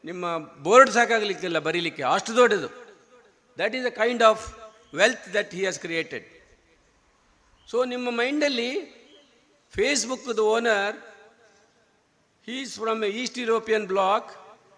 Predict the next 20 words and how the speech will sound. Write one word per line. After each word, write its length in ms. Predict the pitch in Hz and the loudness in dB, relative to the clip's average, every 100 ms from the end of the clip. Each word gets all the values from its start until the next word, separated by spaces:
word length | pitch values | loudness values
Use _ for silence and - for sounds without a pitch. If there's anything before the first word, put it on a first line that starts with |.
| - | -12
he 80 | 208 | -6
never 320 | 220 240 269 | 0 4 6
had 140 | 269 269 | 6 4
anything, 400 | 277 277 294 214 110 - - - _ _ _ _ _ _ | 0 -4 -4 -4 -8 -20 -20 -20 _ _ _ _ _ _
nothing. 360 | 196 254 262 196 - _ _ _ _ _ _ _ _ _ _ _ _ _ _ - | -14 -14 -14 -16 -18 _ _ _ _ _ _ _ _ _ _ _ _ _ _ -6
So 200 | 233 247 | -4 -4
ನಿಮ್ಮ 180 | 233 220 | -6 -8
ಇಮ್ಯಾಜಿನೇಷನ್ 800 | 208 254 302 294 285 254 247 | -6 0 0 0 -2 -2 -2
ಎಲ್ಲಿರಬೇಕು 520 | 240 226 233 214 220 208 | -2 -2 -2 -2 -2 -2
ಅಂದ್ರೆ, 560 | 180 151 147 208 233 - - _ _ _ _ - | -4 -4 -4 -4 -10 -20 -20 _ _ _ _ -8
"ನಾನು 300 | 185 214 202 | -2 -2 0
ಬಡವ, 320 | 185 185 175 170 165 165 - - - _ - | 0 0 2 2 0 -6 -18 -20 -20 _ -10
ನನ್ನ 180 | 175 | -6
ಹತ್ರ 160 | 208 202 | -4 -6
ದುಡ್ಡಿಲ್ಲ, 460 | 180 180 170 175 165 160 160 156 - - - - | -6 -8 -6 -2 0 0 -4 -10 -20 -20 -20 -8
ನನಗೆ 280 | 165 208 196 | -8 -6 -10
ಇಷ್ಟೇ 300 | - 226 226 | -6 -2 -2
ಪುವರ್ 380 | 226 202 214 | -2 -4 -2
ಮಾಸ್ಟರ್ಗಳು 480 | 185 185 170 185 180 | 0 -2 -2 -4 -6
ಕಲಿಸ್ಕೊಡೋದು, 920 | 175 170 - 185 165 151 151 147 151 | -6 -8 -8 -10 -10 -8 -12 -12 -16